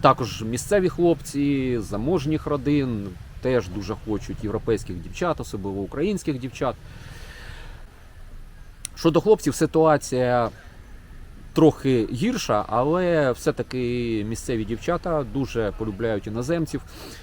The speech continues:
Тому от я тут знаю дуже багато іноземців з різних країн, які без копійки в кармані сюди прилетіли. Е,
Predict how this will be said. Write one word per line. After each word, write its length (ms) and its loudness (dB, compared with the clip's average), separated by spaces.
Тому 600 2
от 120 -6
я 100 2
тут 140 -10
знаю 280 0
дуже 500 2
багато 420 0
іноземців 540 -2
з 60 -4
різних 360 -2
країн, 440 0
які 240 -2
без 220 -2
копійки 460 -4
в 60 -12
кармані 380 -2
сюди 220 -4
прилетіли. 640 0
Е, 320 0